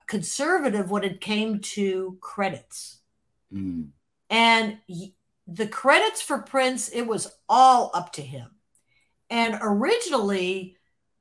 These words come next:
Speaker 1: you know, I, I, I always tried to credit where credit is due. So I would try to credit, like, Margo Chase and this, and sometimes he just didn't, he didn't, he didn't want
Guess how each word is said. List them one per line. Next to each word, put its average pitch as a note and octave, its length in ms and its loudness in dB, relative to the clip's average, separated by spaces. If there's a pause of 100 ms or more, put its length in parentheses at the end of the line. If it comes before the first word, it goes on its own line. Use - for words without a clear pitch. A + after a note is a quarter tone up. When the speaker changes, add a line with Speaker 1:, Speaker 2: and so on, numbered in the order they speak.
(220)
Speaker 1:
you A3+ 200 0
know, C4 220 6
I, B3 200 8 (340)
I, D4+ 400 6
I A#3+ 180 8
always D4 380 6
tried B3+ 420 0
to G#3 100 -4
credit A3+ 600 -2
where F#3 140 -6
credit G3+ 380 -4
is D#3 220 -8
due. B3+ 500 -6
So F#3 300 -6
I G3+ 180 4
would A#3 180 -4
try A3+ 260 0
to G#3 140 -4
credit, G3 360 -6
like, F3 260 -8
Margo E3 300 -10
Chase G3+ 640 -6
and E3 120 -10
this, F3 140 -10 (420)
and G3 180 -4
sometimes C4 1000 2 (300)
he B3 180 -4
just A#3+ 260 -4
didn't, A#3 300 -4 (160)
he - 180 -6
didn't, A#3 360 -2
he G3+ 180 -4
didn't A3+ 160 -8
want A#3+ 260 6